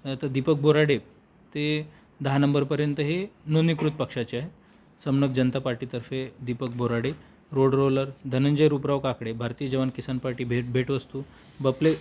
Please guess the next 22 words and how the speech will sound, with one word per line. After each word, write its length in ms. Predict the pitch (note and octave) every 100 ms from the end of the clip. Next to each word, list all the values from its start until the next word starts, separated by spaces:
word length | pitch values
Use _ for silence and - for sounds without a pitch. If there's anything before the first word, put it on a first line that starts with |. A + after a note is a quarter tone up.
| C#3
बकले 380 | C#3 C#3+ D#3 E3
प्रभाकर 480 | D#3 C3+ C3+ D3 C#3
देवगण, 320 | D3 B2 A2+ C3
वंचित 320 | C3 C3 D3+
बहुजन 320 | C3+ C3+ C3+ C#3
आघाडी, 280 | B2+ A#2+ G#2 _ - _ C#3+
गॅस 160 | C#3 B2+
सिलेंडर. 420 | D3+ C#3 C3+ C3+ C#3 - _ -
बाबासाहेब 640 | C3+ C3+ D3 D3+ D3+ D3
संतुकराव 540 | D3 C#3 B2 C#3 C#3 C#3+
शेळके, 400 | E3+ D3+ D3 G#2+ - - - -
समता 240 | C3 B2+ C#3+
पार्टी, 400 | C3+ C3+ C#3 C#3+ - _ _
बॅटरी 340 | B2+ B2+ C3+ C#3+
टॉर्च. 280 | C3+ C3+ C3 - _ -
भगवान 400 | C3 B2 C#3+ D#3 D#3 -
साहेबराव 440 | C#3 C3+ C#3+ C#3+
रेगुडे, 320 | C3+ C#3 B2+ G2+ - _ _ _ _ -
हिंदुस्थान 420 | B2+ C3+ C3+ C#3+
जनता 220 | C3+ C3 C3+
पार्टी, 300 | C3+ B2+ C3+
शिट्टी. 380 | C3 - C#3+